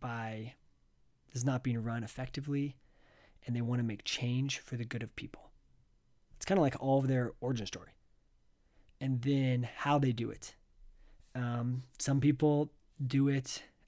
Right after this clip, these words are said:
Uh, Stalin killed a lot of people. Like, right when he got into power, he killed everyone, even on his own team, right?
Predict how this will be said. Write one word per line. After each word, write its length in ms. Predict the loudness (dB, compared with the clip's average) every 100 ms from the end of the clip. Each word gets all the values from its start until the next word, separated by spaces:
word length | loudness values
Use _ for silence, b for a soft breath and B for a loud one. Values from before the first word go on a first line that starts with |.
| -10
Uh, 80 | -6
Stalin 440 | -4 0 2 2
killed 440 | 0 -4 -4 -4 -6 -4
a 80 |
lot 340 | -2 0 0 -2
of 100 | -4
people. 320 | -6 -6 -8
Like, 160 | -8 -2
right 200 | 0 2
when 100 | 2
he 60 |
got 160 | 2 0
into 120 | -2
power, 300 | -2 -2 0
he 160 | -2 -8 -14 -20 _ _
killed 260 | -6 0 2
everyone, 300 | 4 4 4
even 200 | 4 4
on 80 | 2
his 120 | 2
own 120 | 0
team, 320 | 0 0 0
right? 240 | -2 -6